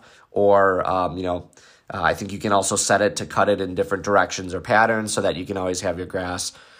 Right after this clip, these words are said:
looking very nice. And this thing basically,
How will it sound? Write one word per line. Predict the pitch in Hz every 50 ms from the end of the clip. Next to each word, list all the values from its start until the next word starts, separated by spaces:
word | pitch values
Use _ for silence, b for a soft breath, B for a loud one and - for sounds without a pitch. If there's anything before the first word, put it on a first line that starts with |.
| B B -
looking | 98 101 101 - - 95 98 101 92
very | 90 95 90 85 85 87
nice. | 90 101 104 101 85 - - - B B B B B -
And | 123 135
this | 165 165 160 -
thing | 156 151 151 139
basically, | 117 135 131 - - - 175 156 - 135 127 123 120 120 120 b